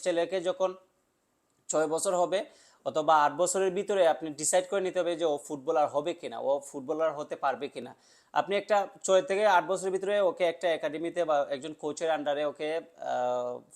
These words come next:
ফুটবল নিয়ে নাড়াচাড়া করা শুরু করে দিতে হবে। যদি দেখেন ওর ফুটবলের প্রতি ভালোবাসা আছে, আহ, প্যাশন আছে, ওর ড্রিবলিং ভালো, আহ, I mean,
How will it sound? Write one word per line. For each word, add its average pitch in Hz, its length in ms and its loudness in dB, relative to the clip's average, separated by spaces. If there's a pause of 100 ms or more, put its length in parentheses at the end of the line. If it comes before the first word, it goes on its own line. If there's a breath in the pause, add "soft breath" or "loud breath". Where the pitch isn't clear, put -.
ফুটবল 147 300 0
নিয়ে 165 280 -6
নাড়াচাড়া 147 420 -2
করা 147 260 -2
শুরু 165 240 -8
করে 165 200 -2
দিতে 127 200 -12
হবে। 117 160 -12 (960 soft breath)
যদি 202 220 2
দেখেন 160 380 4 (1000)
ওর 151 100 2
ফুটবলের 185 420 0
প্রতি 185 180 0
ভালোবাসা 165 500 6
আছে, 165 360 4
আহ, 143 460 0
প্যাশন 151 320 -2
আছে, 160 300 0
ওর 147 180 0
ড্রিবলিং 147 400 -4
ভালো, 151 480 2
আহ, 131 400 2
I 127 60 -8
mean, 127 160 -10